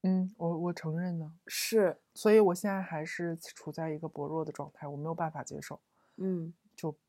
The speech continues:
Speaker 1: 不能拿这个挑战我。
Speaker 2: 是，我之前应该也有就是七八年也完全不能接受这件事情。
Speaker 1: 嗯。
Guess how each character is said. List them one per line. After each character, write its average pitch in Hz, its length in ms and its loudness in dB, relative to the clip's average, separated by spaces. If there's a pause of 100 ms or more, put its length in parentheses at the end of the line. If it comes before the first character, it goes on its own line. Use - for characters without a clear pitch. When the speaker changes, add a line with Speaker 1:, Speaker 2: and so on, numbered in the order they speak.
(140)
Speaker 1:
不 160 100 -4
能 151 120 -4
拿 139 200 -6
这 147 120 -8
个 147 80 -6
挑 - 220 -12
战 135 240 -8
我。 - 180 -12
Speaker 2:
是， - 320 0
我 175 140 2
之 214 100 0
前 202 280 -2
应 208 80 0
该 214 120 4
也 208 140 4
有 185 260 2
就 185 200 -6
是 180 220 -8
七 - 140 -12
八 208 140 0
年 180 300 -2
也 170 100 -2
完 165 220 -2
全 190 160 -2
不 190 100 -6
能 175 100 -2
接 175 120 -4
受 175 120 -4
这 170 80 -10
件 165 200 -12
事 - 120 -16
情。 - 220 -14 (260)
Speaker 1:
嗯。 156 300 -8